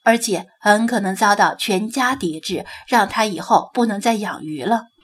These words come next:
他随便编了几句谎话，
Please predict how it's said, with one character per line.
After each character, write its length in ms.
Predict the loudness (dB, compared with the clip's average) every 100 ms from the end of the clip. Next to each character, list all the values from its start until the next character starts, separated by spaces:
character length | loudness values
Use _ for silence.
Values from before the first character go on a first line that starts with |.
| _ _ -20 -20 -2
他 120 | 0
随 260 | 2 4 2
便 280 | 2 0 0
编 200 | 0 0
了 100 | 0
几 200 | -2 -2
句 120 | -2
谎 260 | 0 0
话， 320 | 0 -4 -4